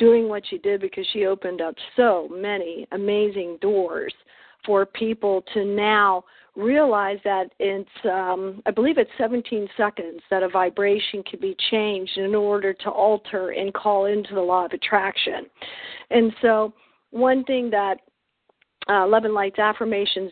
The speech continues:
do is, is I, I literally will, will fall back on that, and, and I have to, uh, <laughs> clearly walk my walk.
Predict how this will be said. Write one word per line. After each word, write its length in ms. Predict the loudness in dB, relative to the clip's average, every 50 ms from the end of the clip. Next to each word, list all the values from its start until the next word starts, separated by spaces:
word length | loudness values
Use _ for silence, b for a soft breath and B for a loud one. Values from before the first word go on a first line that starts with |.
| -4 0
do 380 | 0 2 4 6 6 6 4 2 0
is, 260 | -2 0 0 -2 -4 -6 -6 -2
is 200 | -2 -2 -2 -2 0 0
I, 160 | 0 0 0 -2
I 120 | -4 -4 -2
literally 480 | 2 2 4 4 4 2 0 -2 -4
will, 320 | -2 -2 -2 0 0 0 2
will 200 | 0 0 0 -2 -2
fall 180 | -2 0 0 0
back 360 | 2 2 2 2 2 0 -2
on 220 | -6 -6 -6 -4 -2
that, 300 | 0 2 2 2 0 -2 -4
and, 280 | -6 -4 -4 -2 -4 -4
and 360 | -4 -4 -4 -4 -4 -4 -2
I 240 | 0 2 2 2 4
have 220 | 2 2 0 0 0 -6 -4 -2
to, 320 | -2 0 0 -2 -2 -4 -2
uh, 220 | -2 -4 -4 -4
<laughs> 60 | -4 2
clearly 380 | 4 4 6 6 4 4 2
walk 380 | 2 0 0 0 -2 -4 -6 -8
my 200 | -6 -4 -4 -4
walk. 420 | 2 4 4 6 6 4 2 0